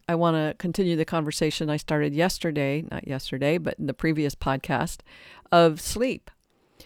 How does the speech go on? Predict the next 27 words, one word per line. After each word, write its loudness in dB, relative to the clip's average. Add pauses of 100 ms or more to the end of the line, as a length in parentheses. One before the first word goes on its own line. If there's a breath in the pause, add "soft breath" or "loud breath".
(240 loud breath)
Um, 0
and -2 (100)
in 0
the 2
last, 2
in -2
the -2
previous 0
podcast, -4 (400 soft breath)
I 4
mentioned -2
a -2
lot, 0
and -6
I -4
talked -6
a -6
lot 0
about, -2
um, -4 (360 soft breath)
how -2 (380)
sleep -2
is 0
something -2
that -2
we -2
need, 0